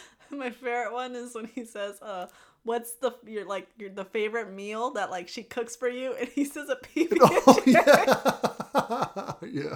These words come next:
Speaker 2: that one's bad.
Speaker 1: He straight up said a peanut butter sandwich.
Speaker 2: Yeah, what does that
Speaker 1: Uh.
Speaker 2: tell you? Who says that your favorite meal is a peanut butter and jelly sandwich that they make you?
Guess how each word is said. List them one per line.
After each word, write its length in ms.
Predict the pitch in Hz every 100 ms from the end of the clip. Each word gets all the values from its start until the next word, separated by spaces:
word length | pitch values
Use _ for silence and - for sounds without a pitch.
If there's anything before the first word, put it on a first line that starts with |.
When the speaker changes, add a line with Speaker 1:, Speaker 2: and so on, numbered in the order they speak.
| -
Speaker 2:
that 280 | 143 214 -
one's 260 | - 165 110 -
bad. 360 | 131 127 151 120
Speaker 1:
He 400 | - 370 523 508
straight 240 | - 494 453
up 60 |
said 120 | 453 392
a 40 | -
peanut 220 | 427 415
butter 200 | 440 349
sandwich. 540 | 277 311 285 302 240 208
Speaker 2:
Yeah, 200 | 254 196 196
what 100 | 262
does 160 | 294
that 180 | 240 233
Speaker 1:
Uh. 140 | 302 -
Speaker 2:
tell 260 | 185 220
you? 120 | 196
Who 180 | - 269
says 240 | 285 240 233
that 180 | 196
your 140 | 175 151
favorite 380 | - 185 185 160
meal 280 | 165 180
is 80 | 175
a 100 | 131
peanut 500 | - _ - 180 180
butter 140 | 175 160
and 80 |
jelly 200 | 135 160
sandwich 300 | 156 151 156
that 120 | 135 131
they 100 | 120
make 360 | 120 120 -
you? 140 | 95